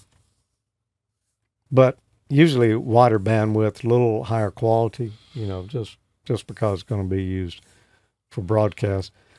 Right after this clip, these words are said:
But the Marty brand of transmitters,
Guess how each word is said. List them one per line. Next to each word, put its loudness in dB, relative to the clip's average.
But 4
the 2
Marty 6
brand 2
of -4
transmitters, 0